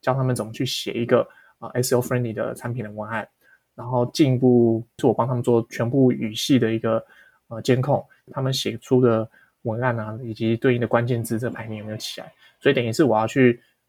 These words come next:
除了帮他们做教育训练之外，做 onboarding 之外，然后也出了好几份的不同的版本的 guideline，然后以及要去监控说，诶，他们真的做完之后排名有没有起来。所以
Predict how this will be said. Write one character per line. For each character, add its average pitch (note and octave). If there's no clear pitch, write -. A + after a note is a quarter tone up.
除 -
了 C3+
帮 C#3
他 C#3
们 B2
做 B2+
教 A#2+
育 A#2
训 A#2+
练 A2
之 A2+
外， G#2+
做 A#2+
onboarding A2
之 -
外， G#2+
然 A2
后 A#2
也 G#2+
出 -
了 A#2
好 A#2
几 -
份 A#2+
的 A2
不 C#3+
同 A#2+
的 A2
版 A2
本 A2
的 G#2+
guideline， G#2+
然 A2
后 A#2
以 A2
及 G#2+
要 A2+
去 A#2+
监 B2+
控 C3+
说， B2+
诶， C#3
他 D#3+
们 D3+
真 F#3+
的 D#3
做 C#3
完 A2+
之 A#2
后 A2+
排 A2+
名 A2
有 G#2
没 G#2
有 G#2+
起 -
来。 -
所 D3
以 C#3